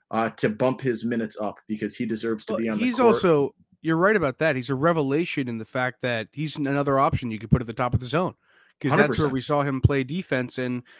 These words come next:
Speaker 2: for the Joe haters out there, which I feel have grown in numbers in the last couple of games,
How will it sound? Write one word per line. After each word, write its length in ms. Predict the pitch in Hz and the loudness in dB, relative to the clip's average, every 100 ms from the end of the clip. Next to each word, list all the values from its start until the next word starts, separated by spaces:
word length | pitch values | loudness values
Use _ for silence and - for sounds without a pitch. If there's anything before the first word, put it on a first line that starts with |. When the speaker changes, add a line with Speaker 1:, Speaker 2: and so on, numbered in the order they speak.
| _ | _
Speaker 2:
for 380 | _ - 147 147 | _ 0 4 4
the 100 | 139 | 2
Joe 280 | 127 156 196 | 0 4 4
haters 400 | 170 147 127 110 | 4 0 -2 -4
out 260 | 117 113 - | -4 -4 -6
there, 240 | 110 120 | -2 -2
which 180 | 113 - | -2 -2
I 140 | 110 | -4
feel 360 | 104 - 135 127 | -4 -2 0 0
have 280 | 117 101 104 | -2 -4 -6
grown 400 | 110 127 147 135 | 0 2 2 2
in 140 | 120 | 0
numbers 580 | 120 170 135 113 117 - | -2 -2 -2 -4 -6 -8
in 160 | 123 | -8
the 80 | 117 | -4
last 300 | 113 123 120 | -2 -2 -2
couple 260 | - 123 113 | -4 -2 -2
of 80 | 98 | -2
games, 420 | 139 175 127 | -2 0 -2